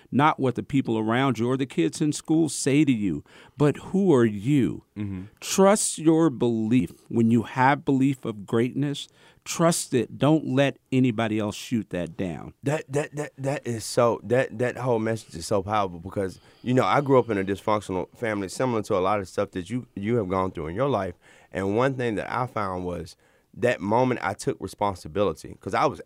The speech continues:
Speaker 3: angry as hell in my
Speaker 1: Yes.
Speaker 3: twenties, and I
Speaker 1: Yeah.
Speaker 3: did all kind of just,
Speaker 1: Yeah.
Speaker 3: just bad stuff. That's why I do so much good stuff now to try to make up for it.
Speaker 2: <laughs> You still angry sometimes, though,
Speaker 3: Hey,
Speaker 2: bro.
Speaker 1: Is he?
Speaker 3: don't get me started.
Speaker 1: <laughs> I think
Speaker 3: But
Speaker 1: we all can go there.
Speaker 3: <laughs>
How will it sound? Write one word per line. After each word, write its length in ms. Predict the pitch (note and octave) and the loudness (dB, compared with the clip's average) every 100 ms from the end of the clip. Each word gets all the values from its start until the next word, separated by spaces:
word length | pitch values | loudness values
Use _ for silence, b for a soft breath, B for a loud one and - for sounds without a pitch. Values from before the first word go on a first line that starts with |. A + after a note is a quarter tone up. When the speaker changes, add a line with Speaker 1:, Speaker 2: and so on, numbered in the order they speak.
| - | -8
Speaker 3:
angry 300 | B2+ C3 D#2+ | -6 -4 -8
as 80 | - | -14
hell 420 | - G#3 G#3+ E3 | -10 -2 0 0
in 60 | |
my 80 | - - | -2 -6
Speaker 1:
Yes. 120 | D#2+ | -6
Speaker 3:
twenties, 320 | E2 F2 - _ _ | -6 -10 -18 _ _
and 100 | A#2+ | -2
I 40 | |
Speaker 1:
Yeah. 60 | E3 | 2
Speaker 3:
did 120 | C3+ | 2
all 200 | G2+ F2+ | 2 0
kind 240 | - E3+ D#3 | 0 0 0
of 80 | |
just, 180 | G#2 F#2 | -2 -6
Speaker 1:
Yeah. 80 | A2 | -6
Speaker 3:
just 240 | G#2+ G2 - | -8 -10 -12
bad 280 | D2+ D#3 D#3 | -4 -2 0
stuff. 160 | C#3 A2+ | -2 -4
That's 100 | C3 | 2
why 120 | B2+ | 2
I 20 | |
do 140 | B2+ B2+ | 2 -2
so 100 | A#2+ | -4
much 220 | A2+ - | -4 -4
good 140 | B2+ | -6
stuff 200 | - G2+ | -2 -2
now 200 | G2+ C#3+ C#3 | 0 -2 -2
to 40 | |
try 180 | - A2 | 0 0
to 60 | |
make 220 | G2 G#2+ - | 0 -6 -8
up 160 | - | -8
for 240 | - F2+ F2 | -4 -2 -2
it. 60 | C#4+ | -6
Speaker 2:
<laughs> 80 | A3 | -2
You 140 | - | 2
still 340 | C3 - F#3+ F#2+ | 6 6 6 4
angry 360 | A2+ A2+ F2 E2+ | 0 0 -4 -6
sometimes, 580 | F2+ D#2 F2 D2+ D2+ D2+ | -6 -6 -8 -8 -8 -8
though, 120 | D#2+ | 0
Speaker 3:
Hey, 180 | A#2 C3+ | 2 6
Speaker 2:
bro. 80 | |
Speaker 1:
Is 120 | D#3 C3 | 6 6
he? 40 | |
Speaker 3:
don't 160 | D3+ B2+ | 4 6
get 140 | D3+ | 4
me 60 | D#3 | 8
started. 400 | B3 E3+ C3+ C#4+ | 10 12 10 8
Speaker 1:
<laughs> 720 | B3+ D3 - D3 A#2+ - - | 8 10 10 8 4 0 2
I 80 | E3+ | 6
think 180 | G3 G#3+ | 10 12
Speaker 3:
But 60 | E3+ | 12
Speaker 1:
we 60 | |
all 180 | E3 D#3+ | 12 10
can 140 | D3+ C3 | 6 2
go 140 | A#2+ | 4
there. 380 | A2+ G2+ G3+ F3 | 2 4 4 6
Speaker 3:
<laughs> 760 | G#3+ F#3 G3 - - D3+ B2 | 6 8 8 8 8 8 6